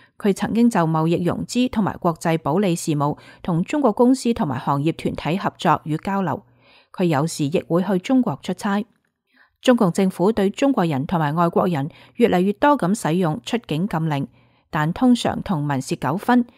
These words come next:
監管調查或者係刑事調查相關。好多人喺離開中國之前並唔知道呢啲限制。白宮同中共外交部冇立即回應置評嘅請求。二零二三年，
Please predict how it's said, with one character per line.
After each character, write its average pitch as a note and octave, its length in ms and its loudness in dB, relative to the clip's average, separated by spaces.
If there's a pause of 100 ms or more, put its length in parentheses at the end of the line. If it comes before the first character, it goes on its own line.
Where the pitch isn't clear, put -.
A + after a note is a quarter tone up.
(320)
監 B3+ 220 4
管 E3+ 240 2
調 - 180 0
查 D3+ 200 -4
或 D#3 120 -2
者 G#3 140 0
係 G#3 100 2
刑 B2+ 160 -2
事 D3+ 160 -4
調 - 180 -4
查 - 240 -10
相 G#3 240 -2
關。 A3 260 0 (580)
好 A3 160 2
多 D#4+ 100 4
人 G3+ 160 2
喺 E3+ 160 0
離 G3 160 2
開 A3+ 200 2
中 B3+ 220 4
國 F#3+ 240 0
之 A3 160 -4
前 - 280 -6 (240)
並 E3 220 0
唔 - 20 -4
知 B3+ 200 -2
道 F3 200 2
呢 D#3+ 100 -2
啲 F#3 160 -4
限 C3 180 -2
制。 D3+ 260 -4 (800)
白 - 80 2
宮 A3+ 280 4
同 A3+ 240 -2
中 B3 200 4
共 F3 180 2
外 D#3 160 0
交 G#3 160 0
部 D#3+ 340 0
冇 F#3 160 4
立 - 200 0
即 C#4 120 2
回 D3+ 220 -2
應 E3 240 0
置 F3 220 -2
評 G#3 160 -6
嘅 - 100 -6
請 C#3 220 -6
求。 G#3 140 -6
二 - 1080 -6
零 D#3 160 0
二 F3 60 -2
三 A3+ 260 2
年， F#3+ 200 2